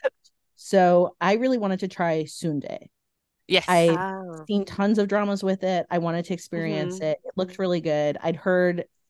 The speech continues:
Speaker 2: um, you know, other people traveling who enjoyed it.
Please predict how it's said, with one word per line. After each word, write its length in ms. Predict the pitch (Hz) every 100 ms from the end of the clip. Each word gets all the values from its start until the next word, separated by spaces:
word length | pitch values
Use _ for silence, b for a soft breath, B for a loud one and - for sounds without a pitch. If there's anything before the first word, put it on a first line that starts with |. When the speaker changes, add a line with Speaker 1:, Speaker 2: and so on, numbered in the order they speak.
| _
Speaker 2:
um, 540 | 175 165 151 143 135 - _ _ _ _ _
you 100 | 226
know, 120 | 226
other 220 | 185 190 190
people 280 | 202 190
traveling 500 | 180 190 175 175 175 165
who 480 | 170 165 160 156 -
enjoyed 520 | 165 160 160 151 147
it. 200 | 180 233